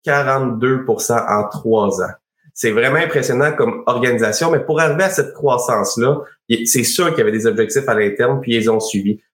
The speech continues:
Alors, je me suis dit, qui de mieux que Mathieu pour nous parler comment que m-, implanter ça dans sa, dans son entreprise, puis comment qu'il a fait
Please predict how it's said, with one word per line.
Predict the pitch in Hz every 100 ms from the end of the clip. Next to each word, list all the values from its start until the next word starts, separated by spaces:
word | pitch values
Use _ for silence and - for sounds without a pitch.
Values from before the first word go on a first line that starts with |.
| -
Alors, | 107 113
je |
me | 113
suis | - 113
dit, | 127 139
qui | - 180
de | 165
mieux | 123 131 147
que | 120
Mathieu | 117 120 - 139 139
pour | 135 120
nous | 123
parler | - 120 113 135 139 - _ -
comment | 131 151
que | 151
m-, | 123 262 - -
implanter | 160 165 143 139
ça | 135 160
dans | 127
sa, | 113 123 113 110
dans | 117 117
son | 120 117 117
entreprise, | 131 131 156 139 147
puis | -
comment | - 127 135
qu'il | 117
a |
fait | - 135